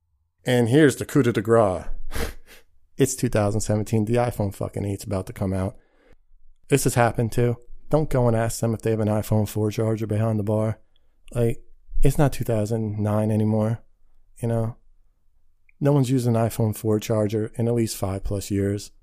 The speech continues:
Don't ask them if they have an iPhone four charger, 'cause they don't. So charge your own phone, 'cause even if they have a charger, they're gonna lie to you and tell you they don't. And it's really not our problem, you know? Socialize, talk to people.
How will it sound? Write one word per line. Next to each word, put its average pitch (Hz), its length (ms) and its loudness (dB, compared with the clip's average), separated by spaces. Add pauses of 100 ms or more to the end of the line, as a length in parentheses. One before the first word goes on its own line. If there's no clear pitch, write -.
(540)
Don't 165 160 4
ask 101 200 0
them 98 100 -6
if - 60 -10
they 98 60 -6
have 98 120 -8
an 98 80 -4
iPhone 95 340 -6
four 98 220 -4
charger, 98 560 -6
'cause 117 160 -2
they 110 100 4
don't. 92 240 -4 (960)
So 113 160 -12 (200)
charge 165 360 2
your 123 80 4
own 101 100 2
phone, - 300 -12 (420)
'cause 120 160 -2
even 147 140 6
if - 80 -2
they 120 80 2
have 113 180 0
a 104 60 0
charger, 107 420 -2 (260)
they're 120 120 0
gonna 104 160 0
lie 98 180 -4
to 92 60 -6
you 95 80 -4
and 87 80 -10
tell 92 160 -6
you 90 100 -8
they 87 160 -14
don't. 90 240 -10 (720)
And 160 100 0
it's 143 100 -6
really 147 220 4
not 143 180 2
our 143 120 -2
problem, 139 380 -6 (340)
you 117 80 -4
know? 139 260 -2
Socialize, 127 720 -2
talk - 320 -4
to 113 80 -6
people. 98 360 -6